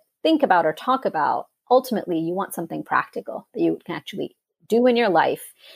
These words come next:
And so this concept of, like, how do you get back to yourself? There's actually a way, not the way, but there are many ways. Movement, relaxation techniques, mind-body therapy, therapeutic writing,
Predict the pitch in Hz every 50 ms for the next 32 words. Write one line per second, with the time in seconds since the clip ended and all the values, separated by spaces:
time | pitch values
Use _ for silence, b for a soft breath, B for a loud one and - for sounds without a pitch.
0 | B B 202 196 220 185 190 190 - - 233 226 208 - 190 160 - 160 160 156
1 | 151 - 202 196 202 190 180 165 - - - 156 - - - 151 165 - - 208
2 | 196 175 - 170 - _ _ _ _ _ _ _ _ _ _ _ _ - 208 208
3 | 208 202 - 226 - - - 208 196 180 - _ - - 196 175 165 175 170 170
4 | 160 - - 202 - _ _ _ _ _ - 262 320 - - 170 196 254 269 185
5 | 143 135 127 - - 185 226 _ - 202 196 - 214 214 - 202 190 190 180 180
6 | 160 139 - - - - - - - - _ _ _ _ _ _ _ _ _ _
7 | _ - - 196 208 220 214 202 - 202 202 190 190 190 - - - _ _ _
8 | _ _ _ _ _ _ _ _ _ _ _ - 190 185 185 190 175 180 - -
9 | 185 180 - 185 175 - - 180 165 - - 180 175 170 165 160 - - - _
10 | _ _ _ _ - 196 190 180 175 170 175 170 170 170 175 170 - - 170 165
11 | 165 165 160 - 165 165 156 156 156 - _ _ _ _ _ _ _ _ _ _
12 | _ _ _ _ _ _ _ - 196 185 185 185 - 202 170 165 160 - 208 185
13 | 214 214 208 202 196 196 185 180 180 180